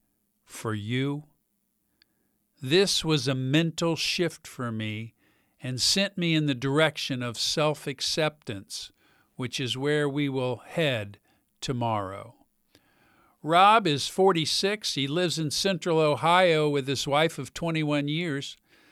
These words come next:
They have two children, and Rob is a small group leader with one eighty Ministries, where he has actively been walking out recovery within the community of one eighty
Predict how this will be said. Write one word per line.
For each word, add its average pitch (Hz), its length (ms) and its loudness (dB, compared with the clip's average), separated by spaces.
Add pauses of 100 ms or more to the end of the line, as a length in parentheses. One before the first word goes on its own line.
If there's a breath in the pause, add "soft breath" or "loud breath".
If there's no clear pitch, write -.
(240 soft breath)
They 160 120 0
have 156 180 0
two 185 200 -2
children, 151 680 0 (680 soft breath)
and 135 140 -4
Rob 165 300 6
is 139 120 0
a 139 80 -2
small 170 360 4
group 160 320 0
leader 160 360 0
with 135 160 -2
one 151 240 2
eighty 143 240 0
Ministries, 139 840 -4 (480 soft breath)
where 147 220 4
he 151 260 2
has 143 420 0
actively 143 720 -2
been 131 300 -4
walking 147 560 2
out 143 220 -2
recovery 131 720 -2
within 135 540 -4
the 123 80 -6
community 127 760 -4
of 113 140 -6
one 123 220 -4
eighty 123 400 -6